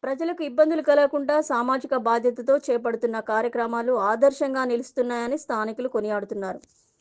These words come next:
ఈ సందర్భంగా స్థానికుడు రెహమతుల్లా మీడియాతో మాట్లాడుతూ, గన్పూర్ కేంద్రంలో డ్యామేజ్ అయిన రోడ్లను డాక్టర్ కార్తిక్ రాజు డెంటల్ కేర్ హాస్పిటల్ వారు స్వయంగా మరమ్మతులు చేయిస్తున్నారని తెలిపారు.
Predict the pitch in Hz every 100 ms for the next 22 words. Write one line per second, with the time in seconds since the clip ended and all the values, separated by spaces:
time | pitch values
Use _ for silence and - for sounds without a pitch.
0 | _ - 254 254 233 233 214 226 247 294
1 | - 226 214 214 220 240 269 262 262 269
2 | 277 240 247 240 240 226 226 233 254 247
3 | 302 349 _ _ _ - 277 285 349 330
4 | 311 311 302 320 277 254 269 277 269 247
5 | 233 233 233 262 285 247 233 233 233 247
6 | 262 277 269 247 233 240 226 220 247 233
7 | 233 220 220 240 226 220 214 220 226 220
8 | 226 226 214 220 233 233 233 247 240 247
9 | 269 262 262 269 277 233 220 202 185